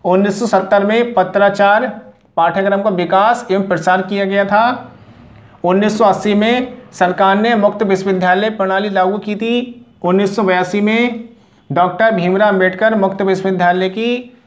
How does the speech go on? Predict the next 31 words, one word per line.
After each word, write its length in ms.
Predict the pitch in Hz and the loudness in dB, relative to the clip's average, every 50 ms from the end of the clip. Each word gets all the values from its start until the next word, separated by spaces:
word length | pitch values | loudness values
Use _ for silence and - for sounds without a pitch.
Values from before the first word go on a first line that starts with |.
| - 185 | -10 -10
स्थापना 460 | 165 160 - 170 175 175 175 214 214 | -8 -4 -2 0 0 0 0 -2 -2
की 160 | 214 214 208 | 0 0 0
गई 140 | 202 208 214 | 0 0 0
थी 540 | 208 220 226 233 240 240 240 240 - - - - - _ _ _ _ _ _ _ - | 0 0 0 0 0 0 -2 -4 -10 -16 -20 -20 -20 _ _ _ _ _ _ _ -2
और 260 | - 165 180 202 202 190 | 0 2 2 2 2 0
उन्नीस 320 | 190 190 196 202 196 202 | 0 0 2 0 0 -2
सौ 60 | 226 | -4
पचासी 480 | 214 208 180 202 190 185 - - 202 208 | -4 -4 -2 0 0 0 0 0 -4 -4
में 260 | 208 220 233 240 233 | -4 -2 -4 -4 -4
इंदिरा 280 | 185 180 185 196 208 202 | -2 -2 -2 -2 -2 -2
गांधी 340 | 190 190 190 196 196 214 202 | -2 -2 -2 -2 -2 -2 0
राष्ट्रीय 380 | 190 185 185 180 180 208 208 | 0 0 0 -2 -2 -2 -2
मुक्त 220 | 196 196 196 196 202 | 0 0 0 -2 -2
विश्वविद्यालय 600 | 196 190 185 190 196 180 170 170 170 175 190 190 | -2 -2 -2 -2 -4 -2 0 0 0 0 0 0
की 120 | 202 196 | 0 -2
स्थापना 360 | 185 - 185 180 180 190 196 | -2 0 0 0 0 0 0
की 160 | 180 185 190 190 | -2 0 0 0
गई 140 | 196 196 | 2 2
थी। 500 | 196 220 226 240 247 247 - - - - _ _ _ _ _ _ _ _ _ _ _ _ _ _ _ - | 0 0 0 0 0 -2 -4 -8 -16 -20 _ _ _ _ _ _ _ _ _ _ _ _ _ _ _ 0
उन्नीस 320 | 165 190 202 208 202 202 | 2 2 4 2 2 2
सौ 80 | 202 233 | 0 -2
सतासी 480 | 226 220 185 180 180 180 180 - 214 208 | 0 0 0 0 2 0 0 0 0 0
में 260 | 214 226 240 233 233 | 2 0 0 0 0
कई 160 | 202 196 196 | 0 2 2
राज्यों 340 | 196 185 180 170 170 190 196 | 2 2 0 0 0 0 0
में 120 | 214 226 | 0 0
मुक्त 260 | 214 196 190 190 190 | -2 -2 -4 -4 -4
विश्वविद्यालय 600 | 185 190 180 - 190 185 180 175 180 185 196 220 214 | -4 -4 -2 -2 -4 -4 -2 0 0 0 0 -2 -4
खोले 280 | 214 185 180 175 185 | -2 -2 -2 -2 0
गए 140 | 185 190 190 | 0 0 0
थे 340 | 190 208 214 233 247 254 | 0 0 0 0 0 -2